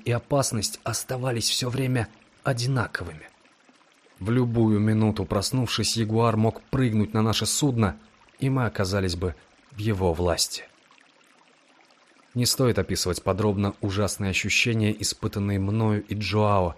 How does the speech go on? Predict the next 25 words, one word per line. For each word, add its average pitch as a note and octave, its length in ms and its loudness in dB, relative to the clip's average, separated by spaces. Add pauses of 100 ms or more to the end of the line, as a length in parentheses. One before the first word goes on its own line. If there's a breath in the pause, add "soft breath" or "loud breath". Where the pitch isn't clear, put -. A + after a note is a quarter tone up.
(180)
пока G2+ 240 0
мы G2+ 100 0
находились G#2 520 -2
под G2+ 180 -4
этим G2 240 -4
страшным G#2 600 -2
конвоем. F2 720 -2 (680)
Спящие B2+ 520 2
гребцы A2+ 440 -2
ничего A2+ 540 -2
этого G#2 160 -2
не G2+ 120 -2
переживали, G#2+ 640 0 (440)
да A2+ 100 -2
я C3 140 2
и B2 40 2
сам B2+ 280 0
отвлёкся, F#2 480 -2
стараясь G2+ 560 -2
зарядить G2+ 540 -2
ружьё. G2 420 -4 (540)
Джоао G#2 440 2
настоял F2+ 460 0
на F#2 160 0
этом, A2 280 0